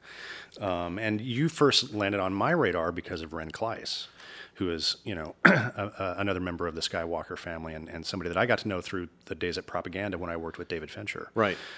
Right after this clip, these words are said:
Speaker 1: Um, and so, uh, you know, y-, y-, you've worked on Social Network, uh, Panic Room, Green Mile,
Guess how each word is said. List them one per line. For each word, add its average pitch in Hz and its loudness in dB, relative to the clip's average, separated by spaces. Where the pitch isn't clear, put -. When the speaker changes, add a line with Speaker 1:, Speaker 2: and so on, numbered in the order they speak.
Speaker 1:
Um, 85 -2
and 90 -2
so, 85 2
uh, 90 -6
you 120 -4
know, 92 -2
y-, 113 -10
y-, 123 -6
you've 120 -2
worked 117 2
on 90 -2
Social 120 2
Network, 98 0
uh, 85 -2
Panic 104 -2
Room, 87 -4
Green 101 -2
Mile, 87 -2